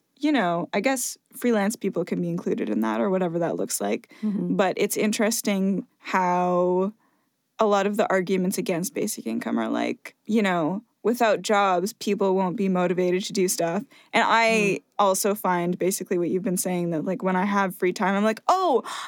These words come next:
Speaker 1: I have all this other stuff I wanna do." And I, like, do it all. <laughs> And then
Speaker 2: Yeah.
Speaker 1: I'm like, "Oh, I'm busy."
Speaker 2: Yeah.
Speaker 1: So, like, I don't know. It's interesting too, like, just, like, thinking about how much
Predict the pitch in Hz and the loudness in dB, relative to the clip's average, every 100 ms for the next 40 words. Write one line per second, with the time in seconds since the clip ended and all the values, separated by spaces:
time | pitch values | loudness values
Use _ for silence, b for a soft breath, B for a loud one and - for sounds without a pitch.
0 | B 277 302 311 294 302 - 311 339 - | B 0 4 4 2 2 2 2 2 -2
1 | - 269 370 349 285 254 233 226 220 233 | 0 2 2 2 2 2 2 2 2 2
2 | 220 214 220 233 208 208 208 202 220 185 | 4 4 4 2 2 4 2 2 -2 0
3 | 180 156 120 185 - 330 240 330 226 269 | 0 2 0 -2 -4 -2 2 4 4 2
4 | 247 247 254 226 _ - - - - - | 2 2 0 -2 _ -2 0 0 0 0
5 | 415 - 294 B 247 233 214 B B - | -4 -6 -10 B -12 -14 -16 B B -2
6 | 294 277 262 294 240 190 175 170 233 240 | 2 2 2 2 2 2 2 2 -2 -4
7 | B 208 208 196 196 196 190 190 - - | B -4 0 2 4 4 2 0 -6 -2
8 | 190 180 175 175 170 190 240 _ _ - | 0 0 0 -2 -2 -4 -6 _ _ -8
9 | 240 254 294 285 233 220 220 208 180 175 | -2 0 0 0 -2 0 0 0 0 -2
10 | 247 - b b _ _ _ _ - 226 | -6 -16 b b _ _ _ _ -2 -2
11 | 233 233 214 - - 208 220 226 202 190 | 0 -2 -4 -4 -2 0 2 2 2 0
12 | 208 - 214 196 185 190 - - | -4 0 2 2 0 -2 -4 -8